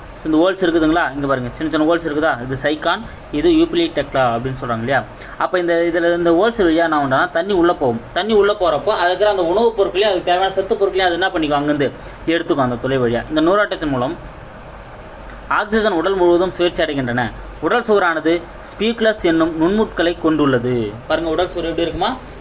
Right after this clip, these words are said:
ஸ்பியூக்லஸ் அப்படின்ற நுண்முட்களை வந்து கொண்டுள்ளது அப்படின்னு சொல்றாங்க. ஓகேங்களா? So, என்ன இருக்குமா இதுல? சின்ன சின்ன முள்ளுகளா வந்து இதுல வந்து இருக்கும் அப்படின்னு சொல்றாங்க. எதுல? துளை உடலிகள்ல. So, துளை உடலிகள்ல வந்து என்ன பார்த்தோம் நம்ம? So, இது வந்து பார்த்தோன்னா,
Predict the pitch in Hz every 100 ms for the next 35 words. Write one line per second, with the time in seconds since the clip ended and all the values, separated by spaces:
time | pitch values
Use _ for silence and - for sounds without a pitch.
0 | - - - 226 240 214 208 170 170 170
1 | 214 185 214 180 180 220 202 160 165 170
2 | 160 156 143 139 123 131 131 123 107 101
3 | - - - - - - - 151 151 160
4 | 160 - - - - 190 196 190 170 156
5 | 131 - - 202 208 202 185 170 190 190
6 | 180 156 156 147 135 131 202 240 - 156
7 | 156 147 143 131 127 131 120 131 160 180
8 | 254 - - - 170 190 214 175 151 135
9 | 123 113 113 - - 139 151 185 175 170
10 | 165 160 156 165 170 165 160 160 160 160
11 | 160 - - - - 143 147 160 151 165
12 | 226